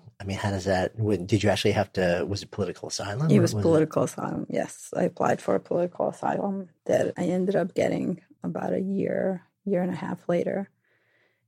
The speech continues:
Speaker 2: And it was a very difficult time because nine eleven
Speaker 1: Yeah.
Speaker 2: happened. So then after the
Speaker 1: Everybody is, anyone who wasn't already here,
Speaker 2: Yeah,
Speaker 1: automatically it's
Speaker 2: it
Speaker 1: like,
Speaker 2: was
Speaker 1: no.
Speaker 2: just, yeah, the
Speaker 1: Yeah.
Speaker 2: process just completely stopped. But I already did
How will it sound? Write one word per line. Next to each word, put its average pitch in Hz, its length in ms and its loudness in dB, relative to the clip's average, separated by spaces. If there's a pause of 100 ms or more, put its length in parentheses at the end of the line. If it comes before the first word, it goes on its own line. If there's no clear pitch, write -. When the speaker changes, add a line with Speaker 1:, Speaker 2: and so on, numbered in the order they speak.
(180)
Speaker 2:
And 196 160 4
it 196 100 4
was 190 160 2
a 175 60 4
very 196 260 6
difficult - 380 0
time - 240 -4
because 175 260 0
nine 147 260 6
eleven 180 360 0
Speaker 1:
Yeah. - 60 -2 (180)
Speaker 2:
happened. 101 380 2
So - 340 2
then 160 400 4
after 143 220 6
the 98 120 4
Speaker 1:
Everybody 85 320 4
is, 85 220 -4 (280)
anyone 113 360 6
who 98 80 0
wasn't 90 240 -2
already 82 240 -4
here, 90 260 -2
Speaker 2:
Yeah, - 60 0
Speaker 1:
automatically - 520 4
it's - 100 -4
Speaker 2:
it 190 40 2
Speaker 1:
like, 180 60 4
Speaker 2:
was 175 140 6
Speaker 1:
no. - 60 0
Speaker 2:
just, 165 240 4 (140)
yeah, 185 220 6
the 156 120 0
Speaker 1:
Yeah. 95 60 0
Speaker 2:
process 160 420 4
just - 260 -6
completely - 540 -2
stopped. - 680 0 (140)
But 180 120 4
I 180 120 6
already 180 400 6
did 165 280 0